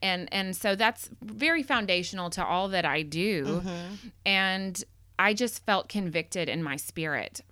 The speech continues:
Speaker 1: from, from, from God, very much in my face, saying, "Lauren,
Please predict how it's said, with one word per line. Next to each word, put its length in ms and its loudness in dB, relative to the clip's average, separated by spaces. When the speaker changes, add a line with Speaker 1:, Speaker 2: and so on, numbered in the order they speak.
Speaker 1:
from, 540 -2
from, 360 -2
from 180 -2
God, 500 -2
very 320 4
much 320 2
in 120 -2
my 160 0
face, 440 2
saying, 540 -2
"Lauren, 640 0